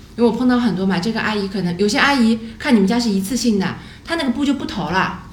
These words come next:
就抽一张、抽一张、抽一张的用。我就觉得我也没有必要跟她磕，我跟她讲这些，我自己心情也不好，我就让这个，我就忍住了。然后她前脚走，后脚就拉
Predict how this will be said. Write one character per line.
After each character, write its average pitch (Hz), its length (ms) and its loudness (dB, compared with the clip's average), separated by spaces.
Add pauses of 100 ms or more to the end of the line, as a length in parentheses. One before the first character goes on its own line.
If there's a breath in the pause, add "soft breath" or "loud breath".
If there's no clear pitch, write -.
(200 loud breath)
就 - 80 -2
抽 403 260 6
一 330 80 8
张、 262 180 6
抽 349 200 0
一 269 100 2
张、 233 160 4
抽 277 180 0
一 233 140 2
张 190 340 0
的 202 120 0
用。 190 340 0 (840 loud breath)
我 180 80 -6
就 185 160 2
觉 175 220 -2
得 165 160 -4
我 170 100 -4
也 185 80 -4
没 170 180 2
有 170 40 -4
必 180 140 -6
要 170 120 -2
跟 175 140 -4
她 175 120 0
磕， 170 440 -8 (480 loud breath)
我 165 80 -10
跟 196 140 -4
她 214 100 0
讲 170 240 -6
这 180 100 -6
些， 170 220 -6
我 165 140 -6
自 - 120 -8
己 190 60 -2
心 190 240 -2
情 175 140 -2
也 170 100 0
不 170 160 -8
好， 170 260 -8
我 160 60 -10
就 190 140 -4
让 185 180 -2
这 175 80 -6
个， 175 80 -6 (220)
我 170 100 -8
就 208 120 -2
忍 180 260 -4
住 214 160 -6
了。 175 100 -6 (500 loud breath)
然 175 140 -2
后 180 400 -2
她 214 140 -6
前 196 200 0
脚 190 140 0
走， 170 260 -6
后 175 120 -8
脚 170 100 -8
就 131 140 -10
拉 123 100 -6